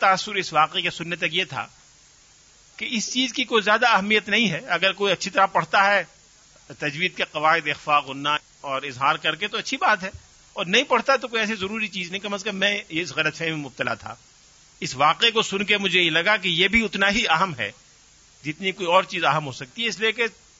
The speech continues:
نسلاً بعد نسلاً بڑے بڑے قراء سے اس طرح کا انداز چلا آ رہا ہے، تو اس کے پیچھے بھی کوئی ایسی خاص بات ہے جس کی طرف ابھی دنیا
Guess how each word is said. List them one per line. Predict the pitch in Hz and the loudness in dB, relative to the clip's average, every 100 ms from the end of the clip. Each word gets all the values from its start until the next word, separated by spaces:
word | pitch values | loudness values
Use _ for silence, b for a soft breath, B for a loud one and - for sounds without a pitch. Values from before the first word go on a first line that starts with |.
| - | -12
نسلاً | 139 170 208 220 | -6 -4 -2 0
بعد | 160 170 165 | 2 2 2
نسلاً | 143 - 190 190 - - _ _ | -2 -2 -2 -2 -8 -20 _ _
بڑے | 123 160 180 | 0 2 4
بڑے | 180 175 | 4 2
قراء | - 151 185 | -2 2 4
سے | 180 202 | 4 0
اس | 170 | -2
طرح | - 175 175 | -2 2 2
کا | 175 160 151 | 2 -2 -2
انداز | 143 131 143 160 - - - | -4 2 4 2 -2 -20 -6
چلا | - 190 | 2 4
آ | 180 139 | 6 6
رہا | 131 | 2
ہے، | 180 | 0
تو | 180 | -4
اس | - | -8
کے | 180 | -10
پیچھے | 170 190 | -4 -2
بھی | 190 | -2
کوئی | 180 165 170 - - _ - | 0 0 -2 -6 -20 _ -8
ایسی | 156 147 | -6 -4
خاص | - 170 196 165 | -2 2 2 4
بات | 156 156 | 2 2
ہے | 170 | -2
جس | 143 | -8
کی | 160 | -8
طرف | 156 | -6
ابھی | 151 143 | -6 -8
دنیا | 131 147 143 | -8 -4 -4